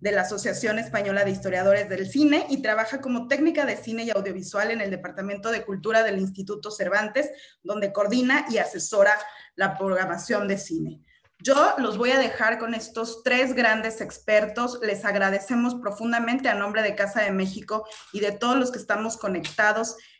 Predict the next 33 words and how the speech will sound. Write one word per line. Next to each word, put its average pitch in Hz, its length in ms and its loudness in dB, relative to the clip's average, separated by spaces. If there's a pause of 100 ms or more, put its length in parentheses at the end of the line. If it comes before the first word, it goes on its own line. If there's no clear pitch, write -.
(120)
este 202 380 -4
día 233 500 2 (340)
en 208 220 -4
que, 202 420 2
en 220 160 -4
que 214 480 0
participen, 254 760 6
porque 233 240 0
son 247 440 0
voces 269 600 -2
que 233 100 -6
nos 202 220 -8
darán 208 460 -2
muchísima 208 520 -6
luz 202 300 -2
acerca 202 440 -2
de 196 160 2
este 196 200 -6
personaje, 185 720 -4
Emilio 202 460 -4
el 196 160 -2
Indio 196 220 -2
Fernández. 170 560 -6
Muchísimas 247 600 2
gracias 269 440 4 (420)
y 233 100 -2
damos 247 320 4
inicio 269 480 4
con 247 120 -2
la 196 100 0
doctora 208 580 0 (340)
Julia 233 280 0
Tuñón. 175 400 -10